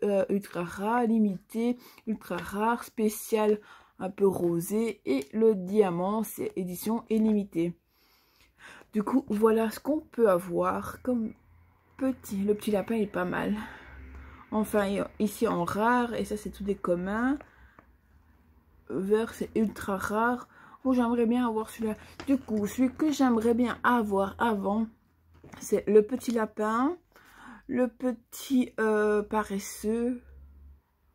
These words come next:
Et après, bah,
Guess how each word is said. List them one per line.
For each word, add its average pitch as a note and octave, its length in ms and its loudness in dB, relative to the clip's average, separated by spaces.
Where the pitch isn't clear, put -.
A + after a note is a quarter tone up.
Et G3+ 340 2
après, A3+ 1080 0
bah, A3 640 2